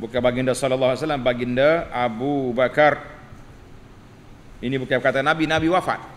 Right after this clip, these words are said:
Macam Nabi nak kata. Perkataan Sayyidina Abu Bakar yang terkenal, masyhur. Ha,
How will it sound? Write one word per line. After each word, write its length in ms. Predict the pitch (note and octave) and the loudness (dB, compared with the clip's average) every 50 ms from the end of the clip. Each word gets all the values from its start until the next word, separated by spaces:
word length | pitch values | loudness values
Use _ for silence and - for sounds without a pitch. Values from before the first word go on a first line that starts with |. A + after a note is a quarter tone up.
| - - | -14 -12
Macam 200 | C#3 A#2 C#3 C3 | -8 -8 -6 -4
Nabi 180 | C3 C3 B2+ C3+ C3 | -4 -2 -2 -2 -4
nak 80 | B2+ - | -2 -2
kata. 220 | F3 - - G2+ F2 - - - - - - - - - - - - - - - - - - - - - - - - - - - - - - - - - - - - - - - - - - - - - - - - - - - - - - - - - | -2 -2 -4 -8 -10 -10 -14 -16 -16 -18 -20 -20 -20 -20 -20 -20 -20 -20 -20 -20 -20 -20 -20 -20 -18 -14 -12 -12 -12 -14 -18 -18 -20 -20 -20 -20 -20 -20 -20 -20 -20 -20 -20 -20 -20 -16 -16 -16 -16 -16 -18 -20 -20 -20 -20 -20 -20 -20 -20 -14 -2 -2
Perkataan 480 | - - - G#3 G3+ G#3 B3+ B3+ B3 G3+ | 0 0 4 2 2 4 2 0 0 0
Sayyidina 240 | A3 G3+ G3 F#3 F3+ | 0 0 0 0 2
Abu 80 | E3 | 2
Bakar 240 | F#3 F#3 - G#3 F#3+ | 0 0 2 0 0
yang 240 | F3 E3+ F3 E3 D3+ | 0 0 -2 -4 -4
terkenal, 800 | - F3+ D#3+ - - F#3 F3 E3 D3+ D3+ D#3 E3 F#3 F3+ F3 - - - - - - - - - - | -2 -2 -4 -2 -2 -2 2 2 4 4 2 2 0 -6 -8 -12 -16 -20 -20 -20 -20 -20 -20 -20 -10
masyhur. 560 | - D3 - - - - G#3 F#3 C3 G2+ - - - - - - - - - F2 | -2 -2 0 0 2 4 4 4 4 2 -2 -8 -14 -18 -20 -20 -20 -20 -18 -14
Ha, 480 | F2 F#2 G2 G#2 G#2+ A2 G#2+ G2+ G2+ | -12 -8 -6 -4 -4 -4 -4 -4 -6